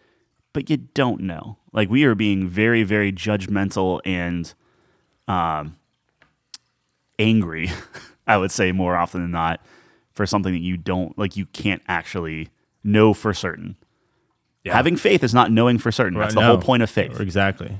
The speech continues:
Speaker 1: So,
Speaker 2: Right.
Speaker 1: yeah, I
Speaker 2: Right.
Speaker 1: don't know.
Speaker 2: Yeah, it's tough. I mean,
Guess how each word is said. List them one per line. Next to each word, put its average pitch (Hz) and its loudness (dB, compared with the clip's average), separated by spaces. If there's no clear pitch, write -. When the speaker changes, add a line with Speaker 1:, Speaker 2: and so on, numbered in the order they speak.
Speaker 1:
So, 98 -6
Speaker 2:
Right. 85 0
Speaker 1:
yeah, - -2
I - 2
Speaker 2:
Right. 92 2
Speaker 1:
don't 82 -4
know. 80 -12
Speaker 2:
Yeah, 117 6
it's 117 0
tough. 82 -8
I 107 2
mean, 101 0